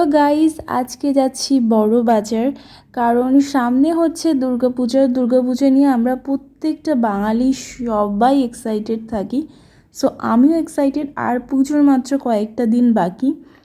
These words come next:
তাই ভাবলাম বড় বাজার থেকেই আর কি স্টার্টটা করি। আর অনেক কিছু কেনাকাটা করার আছে, যেহেতু আমাদের দোকানের জন্য কিছু প্রোডাক্টস আর কি কেনার আছে, even নিজের জন্য কিছু কেনার আছে। তাই ভাবলাম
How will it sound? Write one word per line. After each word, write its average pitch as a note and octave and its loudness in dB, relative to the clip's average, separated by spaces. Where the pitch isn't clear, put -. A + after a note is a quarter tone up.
তাই C4+ 0
ভাবলাম D4 4
বড় G#3+ 2
বাজার A3+ 0
থেকেই B3 -4
আর A3+ -2
কি A#3 -4
স্টার্টটা G#3+ -8
করি। G#3+ -2
আর A#3+ 0
অনেক A#3+ 2
কিছু C#4 0
কেনাকাটা A3+ 0
করার G#3+ 2
আছে, G3+ 0
যেহেতু G#3+ 0
আমাদের A3 2
দোকানের A#3+ 4
জন্য C#4 4
কিছু C#4 -2
প্রোডাক্টস A3+ -4
আর A3 -2
কি A3 -16
কেনার G#3+ 0
আছে, F#3+ -4
even A3 2
নিজের A3+ 0
জন্য A#3+ 0
কিছু A#3+ -2
কেনার G#3+ -2
আছে। G3+ -4
তাই C#4 2
ভাবলাম C#4 2